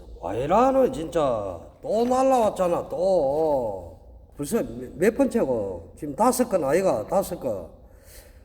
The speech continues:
다섯 건, 이거 각하, 각하인데 왜 자꾸 그러노? 어? 이 할배한테 꽂혔나? 이 할배한테는 꽂혀봐야 네 답 없다. 네 방송에서 자꾸 내를 또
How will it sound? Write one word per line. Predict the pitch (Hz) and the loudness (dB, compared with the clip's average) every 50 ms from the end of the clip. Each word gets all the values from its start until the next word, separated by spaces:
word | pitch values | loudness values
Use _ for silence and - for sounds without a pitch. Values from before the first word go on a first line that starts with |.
| - - - - | -20 -16 -6 2
다섯 | 160 214 254 269 - 254 262 | 4 4 6 6 4 2 0
건, | - 220 175 | 0 0 2
이거 | 165 175 165 165 | 2 0 0 0
각하, | - 151 208 220 - 202 233 254 226 - - - | 2 2 2 2 2 2 2 4 4 4 2 0
각하인데 | - - 196 240 - - 240 262 247 196 190 139 113 131 147 156 151 139 127 120 110 98 92 | 0 0 0 0 2 2 0 0 2 0 0 0 0 0 0 0 0 0 0 -2 -4 -6 -4
왜 | 104 135 170 190 | 0 2 2 2
자꾸 | 175 175 185 - 202 214 | 2 -2 -2 -2 -2 -2
그러노? | 185 202 220 226 226 226 170 87 82 - - - - - - - - | 2 4 4 4 4 2 -2 -6 -8 -12 -16 -18 -20 -20 -20 -20 -10
어? | - 113 156 190 208 190 160 - - - | -2 0 0 0 0 -2 -8 -12 -14 -8
이 | 151 185 214 | -4 0 0
할배한테 | 185 - 190 226 247 214 254 240 220 - 160 | 0 2 4 4 6 6 4 4 4 0 -4
꽂혔나? | 123 - 156 175 170 - 262 277 269 202 127 101 90 - - - - - - - - - - - - - - - - - - | -4 0 -2 0 0 2 2 4 4 4 2 0 -6 -8 -12 -18 -20 -20 -20 -20 -20 -20 -20 -20 -20 -20 -20 -20 -20 -12 -6
이 | 165 214 240 | 2 4 6
할배한테는 | 226 180 143 196 240 247 214 254 247 226 - 196 185 156 - | 6 6 6 2 2 4 4 4 4 4 2 0 -2 -2 -2
꽂혀봐야 | - 156 165 - 202 214 214 220 226 226 214 170 | -4 -6 -6 -4 -2 0 2 2 4 4 4 2
네 | 151 175 190 165 | 2 -2 -4 -4
답 | - 139 196 233 233 | 0 2 2 2 2
없다. | 208 - - - 190 233 226 180 147 127 110 107 127 | 2 -2 0 2 4 6 6 4 2 -2 -4 -6 -6
네 | 160 190 | -6 -2
방송에서 | 170 190 190 202 185 226 233 220 185 | 0 0 0 0 0 0 0 0 0
자꾸 | - 131 143 - - 175 | -2 -4 -4 -4 -4 -4
내를 | 156 139 165 196 220 202 156 - - - - - - - - - - | -2 0 0 0 0 0 -2 -4 -8 -16 -18 -20 -20 -20 -18 -8 -2
또 | 214 190 180 147 110 | 2 4 4 2 2